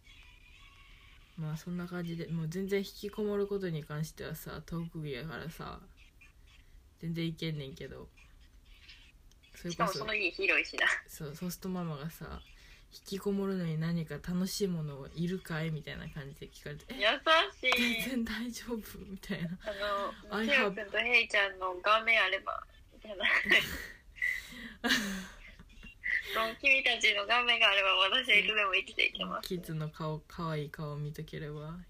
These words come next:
Speaker 1: 生きていけるって。
Speaker 2: そうそう。
Speaker 1: お前はやろ。
Speaker 2: うん、はい。
Speaker 1: 今日なんか知らんけど、めっちゃ疲れた。
Speaker 2: え、じゃあ聞いて、毎日さ、
Speaker 1: うん。
Speaker 2: 成長してるよね。てか、一週間前と今で全然ちゃうくない？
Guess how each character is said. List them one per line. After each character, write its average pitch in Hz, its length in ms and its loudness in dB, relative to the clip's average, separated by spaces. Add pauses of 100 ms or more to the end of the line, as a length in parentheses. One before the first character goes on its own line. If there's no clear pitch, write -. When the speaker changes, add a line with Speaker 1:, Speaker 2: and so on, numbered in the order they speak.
Speaker 1:
生 165 100 -12
き - 160 -18
て 160 100 -12
い 156 40 -8
け 156 60 -8
る 147 80 -8
っ 151 40 -14
て。 - 200 -14
Speaker 2:
そ - 0 -
う 165 220 -10
そ - 60 -10
う。 147 40 -6
Speaker 1:
お - 20 -4
前 151 280 -2
は 143 120 -4
や - 120 -8
ろ。 - 100 -14
Speaker 2:
う - 1300 -18
ん、 208 40 -6
は 180 140 2
い。 - 80 0
Speaker 1:
今 226 380 0
日 220 40 4
な 196 100 2
ん 214 80 0
か 247 120 -4
知 220 100 0
ら 202 60 4
ん 190 60 0
け 180 100 -2
ど、 170 100 0
め 170 180 0
っ - 20 -4
ち - 160 -6
ゃ - 20 -2
疲 214 340 -4
れ 202 120 0
た。 151 340 -8 (840)
Speaker 2:
え、 269 160 0 (120)
じ 208 80 4
ゃ 208 40 6
あ - 20 6
聞 302 220 -2
い 262 100 -4
て、 247 260 6
毎 240 260 0
日 381 300 -4
さ、 180 400 2
Speaker 1:
う - 40 -12
ん。 151 340 -8 (200)
Speaker 2:
成 240 240 4
長 233 180 2
し 233 60 -4
て 220 120 -6
る 185 60 4
よ 170 100 4
ね。 165 80 -6
て 190 100 2
か、 - 100 6
一 - 80 2
週 370 340 4
間 349 200 4
前 294 200 8
と 202 200 2
今 196 220 2
で 160 240 4
全 294 180 -2
然 311 140 8
ち 302 40 4
ゃ 294 80 8
う 269 40 0
く - 80 4
な 156 180 2
い？ 147 100 -4